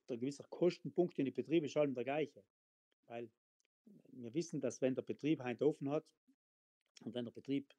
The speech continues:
äh, leider halb voll ist,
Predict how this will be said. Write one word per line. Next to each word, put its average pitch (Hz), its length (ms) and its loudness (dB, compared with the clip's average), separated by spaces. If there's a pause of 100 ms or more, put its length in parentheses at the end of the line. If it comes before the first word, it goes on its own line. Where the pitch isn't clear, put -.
(440)
äh, 117 340 -4 (640)
leider 127 300 -2
halb 160 180 6
voll 180 220 6
ist, 214 220 -4